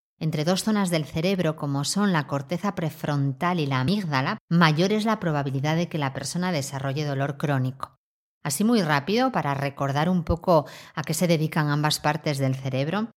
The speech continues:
decirte que la corteza prefrontal se encarga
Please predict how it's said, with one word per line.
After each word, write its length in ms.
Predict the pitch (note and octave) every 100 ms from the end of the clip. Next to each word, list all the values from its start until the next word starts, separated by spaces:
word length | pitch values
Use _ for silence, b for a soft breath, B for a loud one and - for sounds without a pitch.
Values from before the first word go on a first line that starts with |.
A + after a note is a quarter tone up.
| _ -
decirte 440 | D#3 D3 D3 F#3
que 80 | G3
la 160 | D#3+
corteza 420 | D3 C3+ D3 C#3 E3+
prefrontal 640 | E3 D#3+ D3 C3+ C3+ F3+
se 140 | - D#3
encarga 580 | C#3 C3+ F#3 B3 C#4